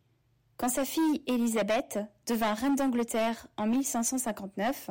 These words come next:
la mémoire d'Anne fut discrètement réhabilitée. Des portraits de l'ancienne reine furent peints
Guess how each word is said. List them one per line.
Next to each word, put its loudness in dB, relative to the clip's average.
la 2
mémoire 2
d'Anne 2
fut -8
discrètement -2
réhabilitée. 0
Des -2
portraits -2
de 0
l'ancienne 0
reine 2
furent -6
peints -2